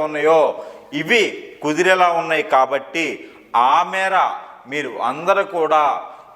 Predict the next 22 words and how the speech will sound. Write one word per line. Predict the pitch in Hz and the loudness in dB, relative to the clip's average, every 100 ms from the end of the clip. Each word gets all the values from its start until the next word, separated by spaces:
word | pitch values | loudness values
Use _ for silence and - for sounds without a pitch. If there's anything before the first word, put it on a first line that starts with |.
| - - | -20 -14
చూసుకునేటువంటి | 165 180 - 185 175 175 170 160 151 | -10 -8 -4 -2 2 2 0 -2 -4
సంబంధాలు | - 139 143 165 160 160 151 | 0 0 0 0 2 2 2
ఏవైతే | 151 147 | 0 -2
ఉన్నాయో, | 139 131 139 139 113 113 139 | -6 -2 0 0 0 -2 -6
ఎందుకు | 175 185 208 196 185 175 185 175 - - - 131 | -4 -4 0 2 4 4 2 -2 -8 -16 -10 -2
ఈ, | 143 147 147 | 2 4 4
ఆ, | 143 | 2
సంబంధాల | 135 139 151 170 180 180 175 | 2 0 0 0 2 2 0
గురించి, | 175 175 180 | -4 -4 -8
పెళ్ళిళ్ళ | 180 160 160 175 170 | 0 0 2 -2 -2
గురించి | 170 175 175 | -4 -4 -4
మాత్రమే | 156 151 147 160 160 | 0 0 0 -6 -2
చెప్తున్నా | 151 - 151 | -4 -2 -2
అంటే, | 156 | -2
కుజుడు | 165 - 156 160 185 185 165 | -6 -6 -4 0 2 4 2
అంటే | - - 170 143 - - - | 0 2 2 2 -2 -12 -2
మనకి | 139 165 160 131 - | 0 0 -2 -6 0
పెళ్ళిళ్ళు | 147 175 180 175 | 0 2 0 -2
కుదిరించి | 165 151 156 151 156 147 - - - - | -6 -6 -8 -4 -2 -2 -6 -18 -4 0
సంబంధాలు, | 143 165 170 170 160 156 - - - 113 131 | 2 2 4 2 2 -4 -10 -20 -14 -4 -2
ఎక్కడెక్కడ | - 175 175 170 147 | 0 0 0 -2 -2
ఎంత, | 143 | -2